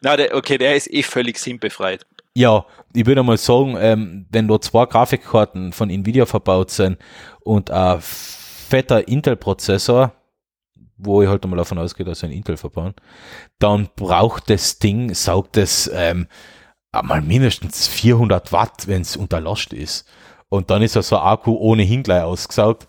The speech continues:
Speaker 2: Also würde ich sagen, der ist einfach nur Ali-, als Alibi da,
Speaker 1: Ja, wenn,
Speaker 2: ums Notebook
Speaker 1: ich mein,
Speaker 2: runterzufahren, wenn einmal der Strom <laughs> ausfällt oder sowas.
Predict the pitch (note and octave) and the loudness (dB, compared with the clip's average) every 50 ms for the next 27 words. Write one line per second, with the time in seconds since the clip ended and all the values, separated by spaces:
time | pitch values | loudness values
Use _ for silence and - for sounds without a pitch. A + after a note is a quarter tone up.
0 | _ - - - - - - - - _ - A2 G#2+ A#2 G#2+ A2 B2+ B2+ - - | _ -20 -20 -20 -20 -20 -20 -20 -18 _ -6 -4 -2 0 0 2 2 2 2 2
1 | B2+ A#2 B2 A#2+ G#2+ G#2+ A2+ B2+ A#2 G#2+ - A#2+ A2 A2 A#2 G2 G2 A2 A#2 A#2 | 2 0 2 2 2 4 4 4 2 0 -2 -2 -2 -2 -2 -4 -2 -2 -2 -2
2 | - - G2 A2+ B2 B2 - - G2+ G#2 G2 - - - G#2 A#2 B2+ G#2+ - - | 0 2 4 4 4 2 2 2 0 0 0 -2 0 2 2 2 2 2 -2 -4
3 | G2+ G2+ A#2 A#2+ G2+ - _ _ _ _ _ _ _ _ _ _ _ _ _ _ | -8 -6 -6 -8 -8 -10 _ _ _ _ _ _ _ _ _ _ _ _ _ _
4 | _ _ _ - G#2+ G#2+ A2+ A#2+ C3+ C3 - - G2+ A2+ A#2+ A#2+ C3 B2+ B2+ B2+ | _ _ _ 2 4 4 6 4 4 0 -4 -4 -2 -2 0 0 -2 -4 -6 -10
5 | - _ _ D3+ C#3+ A#2 - - A#2+ A#2+ C3+ D#3+ C3 C3 C3+ - - - C3+ D3 | -18 _ _ 0 0 0 0 0 2 2 4 4 2 0 0 0 0 2 2 2
6 | D3 - - - A#2+ - - A#2+ B2 B2 B2 A#2 A2+ A2+ A2+ G#2+ A2 G#2 G#2 F#2+ | 2 2 0 -4 -4 0 2 2 2 4 2 0 0 2 2 2 2 2 2 0
7 | - - G2 A2 A#2 A2+ A2+ G#2 - - - - G2+ F#2 - - G2 G2 F2+ - | -2 0 0 2 2 2 2 0 -2 -2 0 0 0 0 0 -2 -2 -2 -2 0
8 | - A2+ F#2+ E2+ D#2+ G2 A#2 - - - | -2 -2 -2 -2 -6 -8 -8 -10 -12 -18